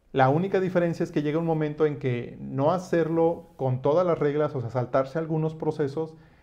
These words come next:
ocasiona ya un nivel de estrés y un nivel de conflicto entre el personal que llegan a un tope y dicen, "Ya, ya no puedo tener más de esto, ya necesitamos hacerlo diferente". Esa es la única diferencia realmente, o sea, que dices tú, "Ya quiero estructurar más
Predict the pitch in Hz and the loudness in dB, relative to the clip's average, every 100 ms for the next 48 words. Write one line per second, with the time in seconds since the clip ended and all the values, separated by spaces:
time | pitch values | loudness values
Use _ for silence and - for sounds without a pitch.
0 | _ 135 131 131 147 156 151 151 156 156 | _ -4 0 -2 0 0 2 2 2 2
1 | 156 156 156 147 143 143 143 139 143 143 | 2 0 0 0 2 0 -2 0 -2 -2
2 | 135 131 139 135 135 131 123 113 127 - | -4 -4 -6 -6 -4 -2 -2 -4 -8 -8
3 | 127 135 147 - 120 120 131 131 131 123 | -4 -2 -4 -4 -4 -2 -2 -2 0 -2
4 | 135 123 127 117 117 113 123 135 135 139 | -2 -4 -6 -6 -6 -2 -2 -2 -2 0
5 | 139 135 131 127 127 127 123 113 120 120 | 0 -2 -2 -2 0 -2 -2 -6 -6 -4
6 | 131 135 139 135 131 135 127 - 120 127 | -4 -4 -4 -6 -4 -4 -4 -4 -4 -4
7 | 123 131 - _ _ _ _ _ - 131 | -6 -12 -18 _ _ _ _ _ -4 -2
8 | 131 180 180 175 180 170 139 131 135 175 | 2 4 4 4 2 0 0 -2 -2 -2
9 | 160 131 135 135 156 131 123 120 123 131 | -2 0 0 -2 -4 -4 -6 -4 -4 -2
10 | 143 143 143 139 127 135 135 156 147 156 | -4 -4 -4 0 2 0 0 -2 4 6
11 | 156 151 - 139 131 135 131 139 147 147 | 6 2 -4 -6 -2 0 2 2 0 0
12 | 147 143 | -2 -6